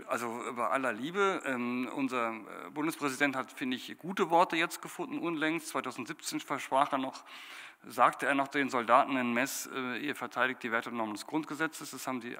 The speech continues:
alles gemacht, nur das ganz gewiss nicht. Also, äh, da, aber die Frage, ist das jetzt eigentlich ein Problem der inneren Führung? Ich würde eigentlich eher sagen,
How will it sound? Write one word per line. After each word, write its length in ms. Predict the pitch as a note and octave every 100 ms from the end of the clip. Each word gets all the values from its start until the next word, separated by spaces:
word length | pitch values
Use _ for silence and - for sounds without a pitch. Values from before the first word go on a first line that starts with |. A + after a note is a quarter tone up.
| -
alles 300 | A#2+ C#3 D3
gemacht, 360 | C#3 C3 B2 -
nur 100 | B2
das 340 | B2+ A#2+ -
ganz 260 | - A#2+ -
gewiss 460 | B2 A#2 G#2+ G2 -
nicht. 400 | C3 G3+ - - - - - - - -
Also, 340 | D3+ B2+ C#3+
äh, 40 | - - - - - - -
da, 680 | A#2+ C3 E3+ - F#2+ - -
aber 240 | - D3+ D3 D3+ D3+
die 100 | E3
Frage, 320 | - B2+ D#3+
ist 140 | F3
das 80 | D#3+
jetzt 160 | D#3 -
eigentlich 200 | D3+ D3+
ein 60 |
Problem 260 | C#3 C#3 C3
der 80 | A#2+
inneren 260 | A#2 A#2
Führung? 320 | A2 G#3+ C#4+ D3
Ich 140 | -
würde 180 | C3+ B2
eigentlich 280 | B2 B2 C#3+
eher 160 | D#3
sagen, 380 | D#3 C#3+ D3 C3+